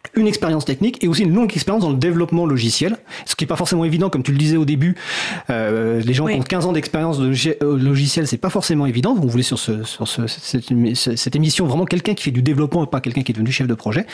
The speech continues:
Speaker 1: Donc ça, c'est ce que je trouve bien sur ces sites-là, c'est mise en avant la, la, la compétence technique. Euh, mais comme tu le dis, effectivement, ça, on, il faut pas s'y intéresser au dernier moment et ça nécessite un travail. Et je, je pense, alors je vous poserai peut-être la question, c'est que je, ça ne doit pas reposer dans les comités de programme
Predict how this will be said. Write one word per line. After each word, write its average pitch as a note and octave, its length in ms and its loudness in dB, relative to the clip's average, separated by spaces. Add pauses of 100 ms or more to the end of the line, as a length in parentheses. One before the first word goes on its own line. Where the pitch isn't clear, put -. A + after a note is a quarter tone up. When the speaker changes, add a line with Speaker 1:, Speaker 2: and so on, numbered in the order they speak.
(260)
Speaker 1:
Donc C#3 100 0
ça, G#3+ 80 0
c'est G#3 80 0
ce - 60 -2
que - 60 -2
je D#3 100 0
trouve D3+ 180 -2
bien F3 160 2
sur - 140 -4
ces B2+ 100 0
sites-là, F3+ 320 0
c'est D3+ 140 0
mise B2+ 160 2
en C#3 80 2
avant C#3 160 0
la, A#2+ 160 -2
la, A2+ 120 -2
la A2+ 80 -4
compétence C3 460 -4
technique. F3+ 460 -2 (560)
Euh, A#2 420 -2
mais D3 80 2
comme F#3+ 180 0
tu F3+ 120 0
le D#3 60 2
dis, G3+ 100 4
effectivement, E3+ 440 0
ça, C#3+ 200 0 (100)
on, B2 220 -2
il B2 100 -8
faut - 80 -2
pas E3+ 80 -2
s'y D#3 140 0
intéresser C3+ 340 -2
au C#3+ 60 2
dernier B2+ 280 0
moment C#3+ 300 2 (380)
et D3+ 60 0
ça D3+ 120 0
nécessite D#3+ 400 0
un D#3+ 80 0
travail. D3+ 460 -2
Et D3 80 2
je, C3 180 2
je C#3 120 0
pense, F3 200 -2
alors C#3 60 0
je C3 60 2
vous D3 200 -2
poserai D3+ 220 0
peut-être D3+ 120 -2
la C#3 100 -2
question, C#3+ 280 0
c'est D3 200 0
que B2+ 80 2
je, A#2+ 1400 0 (280)
ça - 120 -2
ne C#3 80 2
doit D3+ 120 2
pas G3 100 0
reposer E3+ 340 2
dans C#3 160 2
les C3 80 0
comités C#3 260 0
de C3 40 -4
programme E3+ 300 0